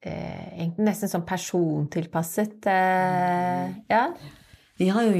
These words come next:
Speaker 2: jobbet nå, vi har jo det vi kaller for næringsbygg, som er en stor del av vår, eh, vår bedrift, og så har vi det som vi kaller for marine offshore wind.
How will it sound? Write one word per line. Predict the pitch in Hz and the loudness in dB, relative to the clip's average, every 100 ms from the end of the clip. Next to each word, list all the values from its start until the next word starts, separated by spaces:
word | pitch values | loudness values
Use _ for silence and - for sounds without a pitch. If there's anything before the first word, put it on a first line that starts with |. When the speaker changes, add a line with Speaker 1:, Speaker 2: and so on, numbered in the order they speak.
| 170 | 4
Speaker 2:
jobbet | 190 180 147 135 | 2 2 4 4
nå, | 139 | 4
vi | 151 | 4
har | 160 165 | 4 4
jo | 151 | 4
det | 135 147 | 4 4
vi | 135 | 4
kaller | 135 135 131 | 4 2 2
for | 131 | 2
næringsbygg, | 123 120 123 135 151 - 196 - | 2 4 2 2 -2 0 0 0
som | - | 0
er | 135 | 0
en | |
stor | - 139 135 | 2 2 4
del | 127 120 | 4 2
av | 113 | 2
vår, | 113 110 | 0 0
eh, | 110 110 98 101 95 - | 0 0 0 -2 -2 -4
vår | 113 113 | -2 -2
bedrift, | 117 - - - | -2 -2 -2 -2
og | |
så | - | 0
har | 139 | 2
vi | 127 | 2
det | 131 | 2
som | 127 | 0
vi | 117 | -2
kaller | 123 110 | 0 0
for | |
marine | 123 123 131 123 | 0 2 2 2
offshore | 110 - 117 110 | 0 -2 0 2
wind. | 87 - | 0 -2